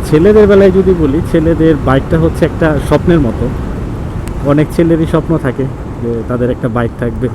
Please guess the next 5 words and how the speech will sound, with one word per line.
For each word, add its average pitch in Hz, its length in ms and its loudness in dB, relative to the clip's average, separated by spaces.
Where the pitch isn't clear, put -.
বাইক 117 140 -6
নিয়ে 123 140 -2
ঘুরবে। 117 300 -4
কারণ 123 180 -4
বাইক 127 180 0